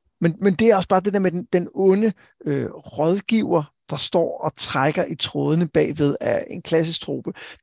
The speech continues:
Der, hvor den er anderledes her, er jo, at, øh, at kongen er jo lige så stort et røvhul.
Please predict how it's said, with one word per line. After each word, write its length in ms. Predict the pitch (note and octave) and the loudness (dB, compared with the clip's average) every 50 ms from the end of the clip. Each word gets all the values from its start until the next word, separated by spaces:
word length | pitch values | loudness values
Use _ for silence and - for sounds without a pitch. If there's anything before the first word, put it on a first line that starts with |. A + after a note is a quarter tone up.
| _ - | _ 4
Der, 120 | G#3+ G#3+ | 4 4
hvor 200 | F#3 F#3 F3+ F3 | 6 4 0 0
den 280 | - E3+ D#3 D3 D3 - | 0 0 -4 -4 -4 -6
er 260 | - - C3 G#2+ E2+ - - _ _ | -6 -4 -2 -2 -2 -4 -6 _ _
anderledes 540 | C3+ D3 E3+ G#3 A3+ G#3 E3+ D3 C#3 - - | -6 -2 0 0 0 0 0 -2 -2 -2 -2
her, 200 | D#3 D3 - - - _ _ _ _ _ _ _ _ _ | -2 -2 -2 -2 -6 _ _ _ _ _ _ _ _ _
er 180 | - C3+ D#3+ D#3+ | -4 -2 0 0
jo, 280 | E3 E3+ E3+ - - - - | 0 0 0 -2 -4 -6 -2
at, 220 | - C#3 C#3 - - _ - | 0 0 0 0 -4 _ -6
øh, 200 | D#3 C#3+ C3+ C3 - - _ _ _ _ _ _ - - | -4 -2 -2 -4 -6 -10 _ _ _ _ _ _ -20 -10
at 240 | - - C#3+ - - | -6 -4 -4 -4 -4
kongen 460 | - - D#3+ D3+ D3+ D#3+ F#3 G#3 G#3+ - _ - _ _ _ _ _ _ _ _ _ _ _ _ - | -4 0 2 2 2 2 0 -2 -2 -4 _ -16 _ _ _ _ _ _ _ _ _ _ _ _ -2
er 80 | D3+ C#3+ | 0 0
jo 280 | C#3+ C#3 C3+ B2+ C3 | 2 0 0 -2 -4
lige 160 | C3 E3 F#3 | -2 -2 -2
så 140 | - - E3 | 0 0 -2
stort 220 | - - - - - | -2 -2 -4 -6 -6
et 120 | - - | -6 -8
røvhul. 280 | - - G2+ G2+ - | -8 -8 -8 -10 -14